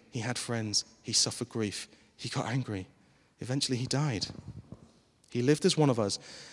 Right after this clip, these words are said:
In every way, he walked our paths, and he knows our burdens. He knows what we feel. He knows what we long for.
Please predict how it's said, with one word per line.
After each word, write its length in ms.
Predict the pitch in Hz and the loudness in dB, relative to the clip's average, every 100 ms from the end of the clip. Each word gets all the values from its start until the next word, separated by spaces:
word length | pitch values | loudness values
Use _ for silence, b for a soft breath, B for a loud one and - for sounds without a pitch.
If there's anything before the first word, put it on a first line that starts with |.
| B B | B B
In 140 | 110 - | -4 0
every 260 | 160 165 175 | 0 2 4
way, 260 | 160 127 | 6 6
he 120 | 107 | 2
walked 320 | 110 120 120 131 | 2 2 2 0
our 140 | 120 | 0
paths, 400 | - 101 - - - | -2 -4 0 -2 0
and 120 | 113 | 0
he 80 | 117 | 4
knows 340 | 135 135 135 | 4 4 4
our 120 | 120 | 0
burdens. 440 | 123 120 113 101 - | 0 -2 0 0 0
He 120 | 113 | 2
knows 360 | 120 143 170 | 4 6 6
what 100 | 165 | 4
we 120 | 120 113 | 0 -2
feel. 400 | - 98 92 90 b b b | -4 -4 -2 -6 b b b
He 160 | - 113 | -4 2
knows 460 | 120 139 170 202 | 4 6 6 6
what 140 | 165 117 | 4 0
we 80 | 110 | 0
long 260 | 107 117 | 0 -2
for. 320 | 113 85 87 | -4 -10 -12